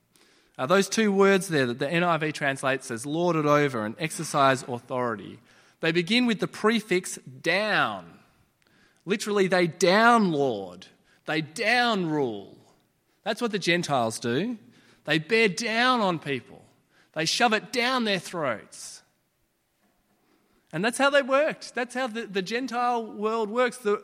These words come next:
Rome was the superpower. They had absolute rule. And they held people down with it. And that's the way of the world,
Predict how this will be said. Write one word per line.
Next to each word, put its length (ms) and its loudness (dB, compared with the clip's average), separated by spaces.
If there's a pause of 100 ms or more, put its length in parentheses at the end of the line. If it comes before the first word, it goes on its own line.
(120)
Rome 420 2
was 180 0
the 100 -12
superpower. 840 -4 (440)
They 400 0 (240)
had 320 0
absolute 800 0 (280)
rule. 680 -2 (1400)
And 120 -6
they 120 -4
held 320 -6
people 400 -8 (240)
down 360 -4
with 140 -14
it. 240 -20 (1800)
And 140 -2
that's 160 -4
the 80 -4
way 180 2
of 100 -2
the 80 -4
world, 520 0